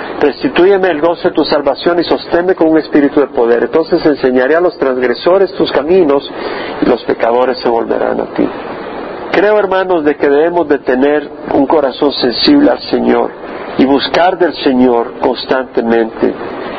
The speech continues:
En Juan quince el Señor nos advierte, en el versículo seis, "Si alguno no permanece en mí, es echado afuera como un sarmiento y se seca, y lo recogen, lo echan al fuego y se quema."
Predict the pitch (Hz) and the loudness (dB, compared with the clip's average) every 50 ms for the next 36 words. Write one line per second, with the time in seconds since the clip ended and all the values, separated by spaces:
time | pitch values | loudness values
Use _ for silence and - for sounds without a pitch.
0 | - - - 160 - 127 165 190 190 185 - - 202 214 220 185 - - 156 135 | -8 -2 -2 0 2 2 2 2 0 -2 -2 2 2 4 4 2 2 0 0 0
1 | - - 147 139 143 147 156 156 156 147 - 156 139 131 131 135 151 170 170 170 | 0 0 0 2 2 2 2 0 0 0 0 -2 -2 0 2 2 4 4 4 2
2 | 156 - - 123 107 107 - - - - - - - - - - - - - 127 | 0 -2 -2 -2 -2 -4 -6 -10 -10 -10 -10 -10 -12 -12 -12 -10 -8 -4 -4 -2
3 | 131 139 139 139 - 170 160 - 190 170 156 147 - - 185 180 165 - - 147 | 0 -2 -2 -2 0 -2 0 2 2 2 2 0 0 2 2 2 2 2 -2 -2
4 | 135 147 165 165 170 156 151 160 160 - - 165 151 139 131 127 127 135 165 170 | 0 0 0 0 0 0 0 -2 -2 0 -2 -2 0 0 -2 -2 0 2 2 2
5 | 165 - - 196 151 120 107 104 104 - - - - - - - - - - - | 0 0 -2 -2 -2 0 0 -2 -2 -2 -2 -4 -10 -12 -12 -12 -12 -12 -10 -6
6 | - - 131 - - 156 - - - 147 131 123 127 131 143 160 - - - - | -4 -4 -2 0 0 -2 0 0 0 2 2 2 2 0 -2 -4 -4 -6 -12 -12
7 | - - - - - 147 - - - 185 208 214 180 139 120 - - 139 127 135 | -10 -10 -6 -4 -4 -4 -4 -2 0 0 2 2 0 -2 -4 -2 -4 -2 0 0
8 | 135 143 147 - - 160 151 151 151 160 180 202 208 185 - - 143 131 120 - | 0 0 0 -2 -2 -2 -2 0 0 2 4 4 4 2 2 0 0 0 0 0
9 | - 131 - - - 190 208 196 - - 113 107 - - - - - - 143 135 | -2 -2 -2 0 0 0 0 0 0 -2 -4 -4 -4 -8 -12 -8 0 2 4 4
10 | 139 143 135 131 131 - - - 131 120 113 113 143 185 190 175 143 131 127 - | 4 4 2 0 -2 -2 0 0 0 0 0 0 -2 0 2 2 2 0 0 -2
11 | 147 143 143 139 - - - 120 113 120 131 139 - - 180 - - 247 247 214 | -2 -2 -2 -2 -4 -2 0 0 2 2 2 0 0 -2 -2 0 0 0 0 0
12 | 156 120 107 | 0 -2 -2